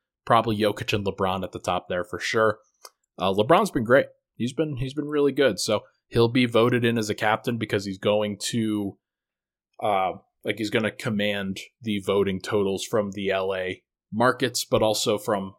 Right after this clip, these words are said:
N B A fans that just wanna see LeBron play, which, more power to them. That's fine. I do,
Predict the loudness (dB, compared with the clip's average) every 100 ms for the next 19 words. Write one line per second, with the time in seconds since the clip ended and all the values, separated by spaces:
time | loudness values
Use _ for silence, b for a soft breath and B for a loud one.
0 | -20 -14 -6 -4 -2 -2 -2 -4 -4 -4
1 | -6 _ -6 -4 -4 -4 -6 -8 -6 -6
2 | -6 0 2 4 2 -4 _ _ -2 -2
3 | -2 -8 _ _ _ _ _ _ _ _
4 | -6 4 4 6 2 0 -8 -10 -10 -10
5 | -10 -10 _ _ _ b b b -2 0
6 | -2